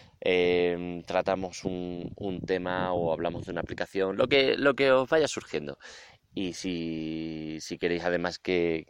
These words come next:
que tenéis un proyecto y, y queréis que os haga una entrevistilla, pues, pues también podemos, podemos contarlo y, y encantados de hacerlo.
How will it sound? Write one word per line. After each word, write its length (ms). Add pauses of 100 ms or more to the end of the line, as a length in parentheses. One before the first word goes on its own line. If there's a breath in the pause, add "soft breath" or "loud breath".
que 120
tenéis 220
un 120
proyecto 600
y, 280
y 340
queréis 260
que 260 (300 loud breath)
os 140
haga 80
una 140
entrevistilla, 680 (420 loud breath)
pues, 600
pues 200
también 340
podemos, 760 (140)
podemos 340
contarlo 640
y, 380
y 220
encantados 540
de 80
hacerlo. 380